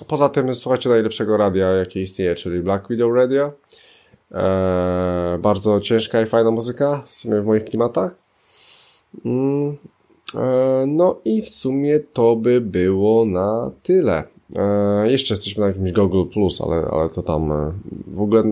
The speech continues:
praktycznie ja też na to nie wchodzę, więc, e, nie ma co. E, no i tyle. I w su-, słuchajcie, sto siedemnasty odcinek, e, dobiegł końca. Było nam bardzo miło. E, ze mną dzisiaj nagrywał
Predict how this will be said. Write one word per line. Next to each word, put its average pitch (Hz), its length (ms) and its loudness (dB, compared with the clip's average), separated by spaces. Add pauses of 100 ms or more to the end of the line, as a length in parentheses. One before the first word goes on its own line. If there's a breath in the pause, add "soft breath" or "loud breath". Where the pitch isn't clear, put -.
(260)
praktycznie - 440 -6
ja 92 340 2
też - 300 -10
na 82 80 -4
to 78 140 -4
nie 80 100 -4
wchodzę, 78 320 -4
więc, 71 360 -10
e, 80 140 -4
nie 85 120 -2
ma 87 120 0
co. 170 200 0 (960 loud breath)
E, 127 640 0 (100)
no 220 120 0
i 262 80 2
tyle. 135 260 4
I 117 40 0
w 117 60 -6
su-, 180 200 -8
słuchajcie, 175 520 0
sto 175 540 0
siedemnasty 143 840 0
odcinek, 127 600 -2
e, 117 240 0
dobiegł 110 440 0
końca. 117 760 0
Było 95 500 2
nam 90 280 -2
bardzo 90 420 0
miło. 76 420 -4 (640 soft breath)
E, 104 500 2
ze 127 200 -2
mną 123 240 0
dzisiaj 107 360 -2
nagrywał 80 520 -4